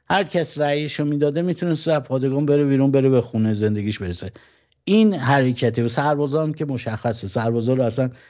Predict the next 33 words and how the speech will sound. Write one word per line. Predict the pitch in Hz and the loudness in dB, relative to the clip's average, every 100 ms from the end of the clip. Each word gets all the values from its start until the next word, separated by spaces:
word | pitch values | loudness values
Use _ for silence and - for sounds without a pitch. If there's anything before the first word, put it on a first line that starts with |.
| _ - | _ 2
نه | 123 | 2
شناسنامه | 123 120 110 - 117 127 | 2 0 0 -2 -2 0
ازشون | 135 131 131 | 0 -2 -2
می‌خواستن | 127 123 117 120 | -2 -2 -2 -2
نه | 120 | 0
چیزی، | 117 123 117 127 123 - _ | -2 -2 0 -2 -2 -18 _
«بیا | - 143 | 4 6
برگرد | 143 131 123 135 143 | 6 4 4 2 0
پر | - 147 147 | 0 0 0
کن، | 147 | -2
فقط | 135 123 127 | -2 0 0
بنداز | 135 131 113 | 0 0 0
این | 101 90 | -4 -6
تو.» | 87 - _ _ _ - | -14 -18 _ _ _ -2
یه | 170 202 170 | 2 2 0
اینجوری | 165 170 147 165 214 | 0 2 2 0 0
تونستن | 180 170 160 175 170 | 0 0 0 0 0
یه | 160 | 0
تعدادی | 160 147 127 143 147 | 2 0 2 0 0
رأی | 139 147 143 | 2 2 2
جمع | 131 139 139 | 0 0 0
کنن | 131 135 131 | -2 -2 0
که | 131 | 0
بگن | 131 135 | 0 2
مثلاً | 123 113 117 | 0 0 0
«ما | 123 | 0
چهار | 120 113 113 | 0 -2 0
تا | 117 | 0
رأی | 110 104 95 | 0 0 -2
داریم.» | 85 - _ _ _ _ _ _ _ _ _ _ _ _ | -6 -16 _ _ _ _ _ _ _ _ _ _ _ _
حالا | 98 101 | -10 -4
در | 104 92 | -2 -4
خدمت. | 90 82 85 - | -6 -6 -8 -10